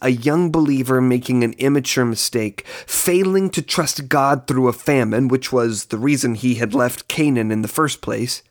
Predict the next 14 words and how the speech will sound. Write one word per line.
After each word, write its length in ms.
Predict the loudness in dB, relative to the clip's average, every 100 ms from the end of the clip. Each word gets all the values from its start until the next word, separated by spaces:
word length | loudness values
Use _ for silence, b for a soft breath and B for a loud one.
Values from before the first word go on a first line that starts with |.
| b b b b b b
and 160 | 0 0
failing 440 | 2 2 2 0
to 120 | -2
trust 300 | -2 -2 -2
God 320 | -2 2 0
for 160 | 0 -2
his 220 | -2 -2
safety 480 | 0 0 0 -2 0
in 80 | 0
Egypt. 500 | -2 -4 -6 -10 -20 _ _ _ _ _ _ _ _ _ _ b b b b
But 160 | -2 0
why 600 | 0 0 2 4 4 4 0
on 320 | 0 0 -2 _ -10
earth 760 | -6 -2 0 0 -4 -14 -20